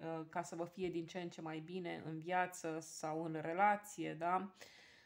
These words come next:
Uh, vă place să dați tot ceea ce depinde de voi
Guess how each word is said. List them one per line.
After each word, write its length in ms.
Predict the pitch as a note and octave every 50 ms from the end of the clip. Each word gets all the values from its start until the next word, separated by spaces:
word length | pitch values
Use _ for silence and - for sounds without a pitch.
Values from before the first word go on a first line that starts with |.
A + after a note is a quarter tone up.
| - _ _
Uh, 280 | - F3+ F3 E3+ E3+ E3
vă 120 | F3 F#3+
place 360 | F#3 G3 G#3+ G3+ G3 - A#3+
să 160 | G3 - F#3+
dați 420 | E3+ E3 F3+ F#3 F#3+ F#3+ F#3+ - - _ _
tot 260 | - F#3+ F#3 F#3 -
ceea 200 | - - F#3 F3
ce 120 | F3 F3+
depinde 500 | E3+ D#3+ E3 E3 - F#3 F#3 F#3 E3+ F3
de 120 | E3 D#3+ E3
voi 460 | D#3+ D3+ E3 F3 F#3 F#3 F#3 -